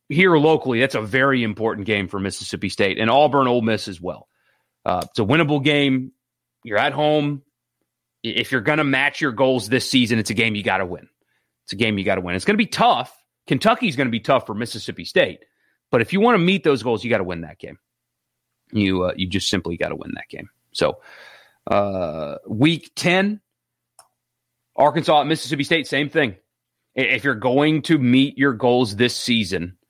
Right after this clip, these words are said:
you have to win that game. It's really that simple. Uh, you have L S U at Alabama that weekend. If Ed Orgeron hasn't been fired by then, if he has losses to Mississippi State and Ole Miss already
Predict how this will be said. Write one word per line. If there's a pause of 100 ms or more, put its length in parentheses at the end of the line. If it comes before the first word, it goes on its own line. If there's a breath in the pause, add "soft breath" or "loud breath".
(580)
you
have
to
win
that
game. (4000)
It's
really
that
simple. (420 soft breath)
Uh,
you
have
L
S
U
at
Alabama
that
weekend. (460)
If
Ed
Orgeron
hasn't
been
fired
by
then,
if
he
has
losses
to
Mississippi
State
and
Ole
Miss
already